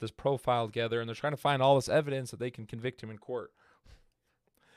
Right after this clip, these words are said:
So they start looking at, uh, missing persons. They start looking at age gap, or, you know, age range. And the thing that, uh, made Keyes not discoverable is he didn't have a profile.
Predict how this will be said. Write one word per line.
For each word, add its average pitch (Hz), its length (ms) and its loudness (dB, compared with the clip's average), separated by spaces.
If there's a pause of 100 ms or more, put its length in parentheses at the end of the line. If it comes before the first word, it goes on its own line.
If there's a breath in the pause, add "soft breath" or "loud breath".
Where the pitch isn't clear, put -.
(380 soft breath)
So - 160 -4
they 139 120 2
start 151 240 0
looking 147 280 -2
at, 127 300 -4
uh, 120 140 0
missing 143 260 -4
persons. 131 800 -2
They 113 100 -6
start 127 300 0
looking 123 520 -6
at 117 300 -4
age 160 320 -4
gap, 113 360 -2 (120)
or, 117 320 0
you 131 80 -10
know, 120 140 -6
age 147 240 -2
range. 127 480 -6 (480 soft breath)
And 151 160 4
the 151 60 4
thing 202 340 2
that, 156 340 4
uh, 131 400 6 (300)
made 151 240 0
Keyes 165 420 -6
not 135 260 2
discoverable 127 640 0
is 113 100 -4
he 151 100 -2
didn't 156 140 -2
have 139 280 4
a 98 80 -6
profile. 107 720 -4